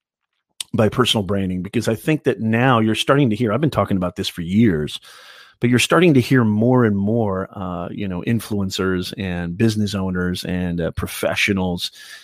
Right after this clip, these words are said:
in any type of space and industry start to talk more about building a personal brand. And, uh, you know, having been someone who has been a practitioner, studying,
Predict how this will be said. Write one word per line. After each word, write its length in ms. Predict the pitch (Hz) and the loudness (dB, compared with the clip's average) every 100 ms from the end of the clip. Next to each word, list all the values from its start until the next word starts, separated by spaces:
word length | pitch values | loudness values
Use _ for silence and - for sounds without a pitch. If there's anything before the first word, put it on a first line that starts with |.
| _ | _
in 200 | 107 101 - | -2 -2 2
any 240 | 123 123 | 4 6
type 240 | 110 101 95 | 4 0 -2
of 100 | 95 | 0
space 560 | - - 104 98 95 | 0 2 2 2 0
and 100 | 92 82 | -4 0
industry 480 | 117 110 - 90 82 | 2 4 2 -2 -4
start 220 | - 113 | 0 -2
to 80 | - | 0
talk 280 | 123 110 101 | 0 0 0
more 540 | 101 127 131 95 82 _ - - - - | 4 6 6 4 -2 _ -20 -20 -20 -12
about 300 | 104 95 90 | -8 -6 -6
building 340 | 110 104 101 | -8 -8 -10
a 40 | 90 | -6
personal 380 | - 101 95 92 | -2 -2 -2 -4
brand. 460 | 95 110 95 87 | 0 2 2 0
And, 500 | 92 107 98 92 92 | -2 0 0 0 0
uh, 100 | - | -2
you 180 | 107 107 | -2 -2
know, 220 | 104 92 - - - - | 0 -2 -6 -16 -18 0
having 320 | 127 127 120 | 4 6 6
been 420 | 117 113 107 104 | 6 6 6 2
someone 360 | - 131 127 117 | 0 4 4 4
who 220 | 107 110 | 4 4
has 320 | 104 101 98 - - | 4 0 -2 -8 -6
been 140 | 113 101 | -2 0
a 60 | |
practitioner, 800 | - 92 - 226 - 175 101 95 - - - _ | 0 -2 0 2 4 4 2 -2 -8 -20 -20 _
studying, 800 | - - - 202 160 107 101 98 | -6 -2 2 4 4 2 0 -4